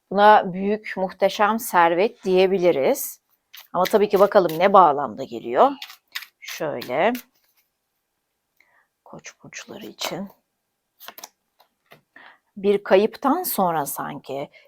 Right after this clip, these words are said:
bir, bir yerde sen bir para kaybetmiş olabilirsin. Yani bu tabii ki kiminiz için örnek veriyorum. Tabii ki işten çıkarılma gibi bir durum da olabilir arkadaşlar. Hani tam işte kendini nedir, işim var diye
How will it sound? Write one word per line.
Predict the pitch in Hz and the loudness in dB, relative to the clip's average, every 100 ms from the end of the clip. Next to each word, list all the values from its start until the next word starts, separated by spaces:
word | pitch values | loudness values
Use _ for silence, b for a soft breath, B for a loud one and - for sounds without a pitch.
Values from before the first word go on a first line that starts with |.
| - | -8
bir, | 196 - | -8 -2
bir | 202 | 4
yerde | 233 240 233 | 6 6 0
sen | 254 254 | 0 0
bir | 247 | 0
para | 233 240 | 0 0
kaybetmiş | 240 220 208 214 226 214 | 2 0 2 0 -4 -2
olabilirsin. | 208 196 208 214 - 160 127 _ B B B B | -2 0 -2 -4 -8 -10 -10 _ B B B B
Yani | 196 202 208 | 4 4 2
bu | 214 | -4
tabii | 214 208 220 | -2 -2 -2
ki | 226 | -6
kiminiz | - 226 208 175 | -6 -6 -4 -6
için | 165 - 262 | -8 -8 -4
örnek | 240 170 190 - | -2 -4 -8 -8
veriyorum. | 123 127 269 | -6 -4 -4
Tabii | 226 170 | -6 -10
ki | - | -10
işten | - - 185 180 185 | -10 0 0 0 -4
çıkarılma | - 190 175 175 | -4 -2 -2 -4
gibi | 185 185 180 | -6 -4 -2
bir | 170 | 0
durum | 175 233 208 | 0 0 0
da | 156 | -2
olabilir | 120 120 120 120 | -2 -6 -6 -4
arkadaşlar. | 120 - 170 170 - 214 254 B B B B | -4 -4 -6 -4 -2 -2 -2 B B B B
Hani | - 185 | -6 0
tam | - 208 | 4 4
işte | 180 180 | 4 -4
kendini | 170 190 170 185 233 | 2 2 2 -2 -2
nedir, | 190 202 | -2 -4
işim | 190 - 196 180 | -6 -8 -8 -4
var | 175 165 | -4 -4
diye | 185 208 | -4 -6